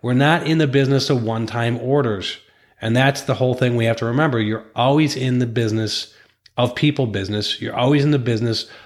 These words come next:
of repeat and growth. And you have to really understand that unique people are hunters, unique people are farmers. And then there's a third category that most people overlook, which I call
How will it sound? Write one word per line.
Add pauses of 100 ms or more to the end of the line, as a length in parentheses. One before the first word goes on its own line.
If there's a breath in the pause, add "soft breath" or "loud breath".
(140 loud breath)
of
repeat
and
growth. (460 soft breath)
And (280)
you
have
to
really (880 loud breath)
understand
that (260 soft breath)
unique
people
are
hunters,
unique
people
are
farmers.
And
then
there's
a
third
category
that
most
people
overlook, (580 soft breath)
which
I
call